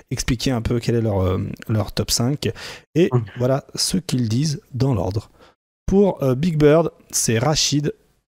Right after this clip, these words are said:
Speaker 1: Ed, Akuma, Dictateur et Camille. Et pour Angry Bird, attention, grand chamboulement.
Speaker 2: Grand
Speaker 1: Faites
Speaker 2: chamboulement.
Speaker 1: non, parce que c'est la même chose. Voilà.
Speaker 2: <laughs> Bah ça s'entend en vrai. Euh,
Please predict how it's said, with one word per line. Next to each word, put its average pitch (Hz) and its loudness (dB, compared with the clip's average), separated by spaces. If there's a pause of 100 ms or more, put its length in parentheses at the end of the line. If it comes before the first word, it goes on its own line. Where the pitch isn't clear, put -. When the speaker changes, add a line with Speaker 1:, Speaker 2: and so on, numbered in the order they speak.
(340)
Speaker 1:
Ed, 147 2 (420)
Akuma, 135 0 (680)
Dictateur 127 0
et 110 -2
Camille. 117 -4 (840)
Et 156 2
pour 190 4
Angry 147 2
Bird, 123 4 (320)
attention, 123 -2 (1000)
grand 151 6
chamboulement. 135 0 (280)
Speaker 2:
Grand 143 -4
Speaker 1:
Faites 131 4
Speaker 2:
chamboulement. 120 4
Speaker 1:
non, - -10
parce 123 -2
que 139 2
c'est 127 0
la 117 4
même 113 2
chose. 92 -6 (280)
Voilà. 143 0 (200)
Speaker 2:
<laughs> - -4 (1500)
Bah 120 6
ça 135 6
s'entend 101 2
en 87 -2
vrai. 87 -6
Euh, 80 -6